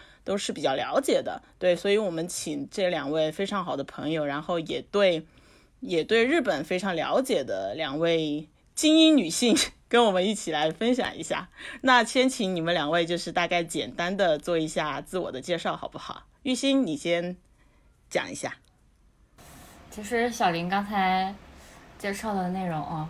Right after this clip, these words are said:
Speaker 2: 非常感谢，对我的评价这么高，感到很开心。但是有一点小林说的不对，就是我对日本其实不是，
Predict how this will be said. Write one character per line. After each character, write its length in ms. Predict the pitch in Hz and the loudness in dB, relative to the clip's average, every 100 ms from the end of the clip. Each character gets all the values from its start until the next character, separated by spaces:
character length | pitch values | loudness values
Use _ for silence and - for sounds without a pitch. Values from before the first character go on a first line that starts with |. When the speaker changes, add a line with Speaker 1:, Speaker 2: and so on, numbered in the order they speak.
| - | -10
Speaker 2:
非 60 | 190 | -8
常 160 | 185 | -8
感 160 | 185 143 | -6 -8
谢， 180 | - 170 156 | -10 -10 -10
对 100 | 156 | -6
我 80 | 170 | -6
的 120 | 151 | -8
评 180 | 156 160 | -10 -10
价 140 | 165 | -8
这 120 | 165 175 | -8 -10
么 140 | 156 | -10
高， 120 | - - - | -12 -14 -14
感 120 | 160 | -12
到 60 | |
很 120 | 165 175 | -10 -12
开 220 | - 175 156 | -12 -12 -12
心。 240 | - - - - | -12 -16 -16 -14
但 160 | - 202 | -6 -6
是 260 | 202 214 202 - - 220 - | -4 -4 -4 -8 -18 -18 -10
有 160 | 180 185 | -2 0
一 80 | 233 | 4
点 200 | 233 196 | 4 6
小 140 | 196 | 4
林 120 | 180 | 4
说 160 | 196 214 | 2 0
的 80 | 208 | 0
不 120 | 185 | 0
对， 240 | 175 208 | 0 0
就 140 | 185 202 | 0 -2
是 320 | 202 202 180 233 247 240 202 - | 0 0 0 -4 -14 -14 -14 -6
我 140 | 190 | -2
对 140 | 170 226 | 0 2
日 120 | 247 | 2
本 240 | 202 151 | 0 -4
其 140 | 175 180 | -6 -8
实 160 | 190 | -6
不 120 | 180 | -4
是， 380 | 170 190 175 156 | -6 -4 -2 -2